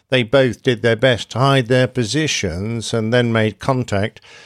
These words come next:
using their survival radios, talking to another fac pilot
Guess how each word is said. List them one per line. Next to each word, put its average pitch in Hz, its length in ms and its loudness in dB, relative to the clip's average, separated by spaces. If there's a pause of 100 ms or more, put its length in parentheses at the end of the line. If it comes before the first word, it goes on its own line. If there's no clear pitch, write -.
(100)
using 147 360 0
their 139 160 2
survival 123 580 -2
radios, 85 880 -8
talking 131 440 0
to 123 160 0
another 117 360 0
fac - 460 -6
pilot 98 500 -4